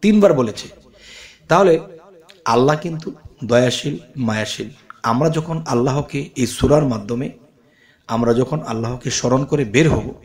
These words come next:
তখন কিন্তু আল্লাহকে স্মরণ করেছিলাম একবার, আর আল্লাহ আমাকে বারবার স্মরণ করছে এবং ফেরেশতাদেরকে বলছে, "আমার এই বান্দার যেন কোনো অনিষ্ট না হয়।" সুবহানাল্লাহ, আলহামদুলিল্লাহ।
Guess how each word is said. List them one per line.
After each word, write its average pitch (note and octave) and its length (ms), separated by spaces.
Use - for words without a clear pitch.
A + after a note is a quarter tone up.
তখন D3+ 260
কিন্তু D#3+ 480
আল্লাহকে C3 760
স্মরণ D3+ 380
করেছিলাম D#3 500
একবার, B2+ 420
আর A#2 200
আল্লাহ C3 300
আমাকে B2+ 360
বারবার C#3+ 480
স্মরণ C3 320
করছে A2+ 400
এবং A#2+ 300
ফেরেশতাদেরকে C3 640
বলছে, A#2+ 440
"আমার B2 260
এই B2 180
বান্দার A#2+ 420
যেন C3+ 180
কোনো A#2+ 220
অনিষ্ট A#2+ 380
না A2+ 120
হয়।" - 260
সুবহানাল্লাহ, A#2+ 640
আলহামদুলিল্লাহ। G#2+ 760